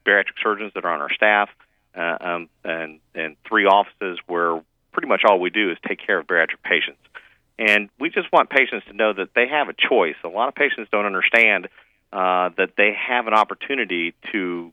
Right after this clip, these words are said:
go into complete remission from their diabetes, uh, after, after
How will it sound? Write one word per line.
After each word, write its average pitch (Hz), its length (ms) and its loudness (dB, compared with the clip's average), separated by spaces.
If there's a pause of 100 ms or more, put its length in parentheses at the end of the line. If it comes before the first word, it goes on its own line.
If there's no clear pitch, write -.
(160)
go 117 260 6
into 90 160 -6
complete - 500 -8
remission 104 460 -2
from 92 100 -18
their 90 120 -4
diabetes, 92 720 0 (520)
uh, 85 320 0 (100)
after, 92 680 0
after 82 560 -4